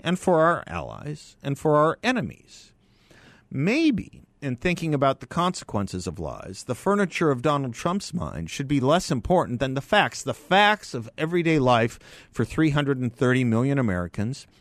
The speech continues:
and untold hundreds of millions of other people who don't live in America that these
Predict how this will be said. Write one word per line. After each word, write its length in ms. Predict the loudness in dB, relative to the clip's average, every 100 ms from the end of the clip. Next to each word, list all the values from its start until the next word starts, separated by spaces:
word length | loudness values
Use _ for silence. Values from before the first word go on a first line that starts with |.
| _
and 160 | -4 -4 -2
untold 520 | -2 -2 -2 -2 -2
hundreds 540 | -6 -2 0 0 -2
of 60 | -2
millions 380 | -2 0 -2 -2
of 100 | 0
other 160 | 0
people 380 | 0 -2 -2 0
who 80 | 0
don't 280 | 2 0 0
live 140 | -4
in 100 | -2
America 460 | -2 -4 -4 -4 -4 -6 -20 -4
that 240 | -4 -2
these 420 | 2 4 2 -2